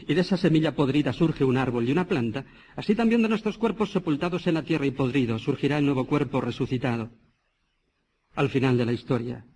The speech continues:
Y nuestros cuerpos resucitados serán entonces como el cuerpo resucitado de Cristo. San Pablo le llama neumaticón,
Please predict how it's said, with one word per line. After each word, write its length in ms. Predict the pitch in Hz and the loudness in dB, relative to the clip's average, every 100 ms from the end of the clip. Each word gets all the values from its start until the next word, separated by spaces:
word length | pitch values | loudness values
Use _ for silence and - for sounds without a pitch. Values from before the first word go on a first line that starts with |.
| _ _ _ _ _ _ _ _ - | _ _ _ _ _ _ _ _ 0
Y 40 | |
nuestros 260 | 156 156 185 | 2 4 4
cuerpos 260 | 226 208 214 | 4 6 4
resucitados 520 | 196 190 196 214 202 | 6 8 8 6 4
serán 200 | 190 202 | 6 6
entonces 380 | 196 226 226 220 | 6 4 2 4
como 180 | 202 175 | 6 6
el 80 | |
cuerpo 300 | 160 196 180 | 6 2 4
resucitado 540 | 180 185 175 170 175 170 | 2 2 0 2 2 0
de 100 | 165 | 0
Cristo. 440 | 175 - 131 110 - | 0 -2 -6 -8 -2
San 220 | 156 151 | 0 2
Pablo 280 | 175 180 175 | 2 4 4
le 100 | 165 | 4
llama 280 | 180 165 - | 4 2 2
neumaticón, 1120 | 165 160 165 147 151 147 143 135 175 151 123 | 4 4 4 2 2 0 0 8 8 8 4